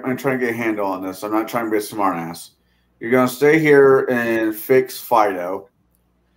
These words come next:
who is going to guard, uh, Treasure Island. He points to, I point to Shadow's character, like, uh, Crazy Ben here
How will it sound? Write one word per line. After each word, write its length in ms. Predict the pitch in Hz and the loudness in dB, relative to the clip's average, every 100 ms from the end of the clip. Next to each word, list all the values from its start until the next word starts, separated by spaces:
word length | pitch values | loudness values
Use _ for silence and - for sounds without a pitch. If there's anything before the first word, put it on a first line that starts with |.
| _ - | _ -2
who 280 | 131 127 | 2 4
is 200 | 127 127 | 4 4
going 280 | - 127 127 | 2 -2 -2
to 160 | 131 127 | -4 -4
guard, 640 | 120 131 139 143 139 139 - _ _ _ _ _ 110 | 2 4 6 6 4 2 -10 _ _ _ _ _ 0
uh, 340 | 107 101 101 | 4 4 0
Treasure 460 | - 156 143 139 117 | -4 -2 0 2 4
Island. 600 | 127 131 117 95 92 - _ _ _ _ _ - 1077 1077 1077 _ _ _ _ _ _ _ | 6 6 2 -4 -10 -20 _ _ _ _ _ -4 -2 -4 -8 _ _ _ _ _ _ _
He 180 | 131 135 | -4 -4
points 480 | 135 160 170 - - | -2 0 0 -4 -10
to, 960 | - 156 139 135 127 123 120 113 110 - - 113 | -2 2 4 6 4 0 -2 -2 -4 -6 -8 -2
I 140 | 120 | -2
point 340 | - 151 151 | -2 -4 -4
to 140 | - 127 | -8 -8
Shadow's 400 | 143 139 131 127 | -2 0 0 -2
character, 540 | 117 107 107 113 107 _ _ - | -4 -4 -4 -8 -10 _ _ -4
like, 240 | 113 117 - _ _ _ 151 | -2 -2 -8 _ _ _ 2
uh, 280 | 131 117 | 4 2
Crazy 500 | 117 151 160 170 147 | 0 0 2 2 0
Ben 420 | 127 - 143 156 135 | 0 4 4 4 -2
here 520 | 110 101 95 101 | -4 -4 -6 -10